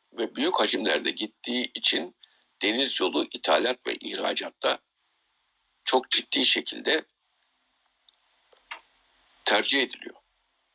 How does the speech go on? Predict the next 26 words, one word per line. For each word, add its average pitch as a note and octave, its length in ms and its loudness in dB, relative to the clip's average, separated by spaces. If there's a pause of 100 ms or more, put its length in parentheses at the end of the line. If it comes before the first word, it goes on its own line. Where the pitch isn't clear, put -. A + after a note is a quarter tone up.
(1200)
Ama C3 160 4
maalesef C#3+ 480 2
Türkiye'de, - 720 -2 (1300)
şimdi - 220 2
so-, - 300 2
bir, - 340 -2
bir - 60 0
soru - 300 2
daha - 180 4
s-, - 140 -6 (560)
soralım, - 540 -2
cevabını A#2 500 2
da A#2+ 120 -4
ben G2+ 200 -2
vereyim C3 320 -8
madem. G2 400 -4 (880)
Ee, G2+ 240 4 (1400)
Türkiye A#3+ 520 2
nasıl A#3+ 400 -2
bir C#4+ 160 -12
ülke - 340 -4
diye E3+ 180 0
tarif - 340 0
ed-, - 140 -4 (140)
edecek - 420 -6
olursak, - 480 -2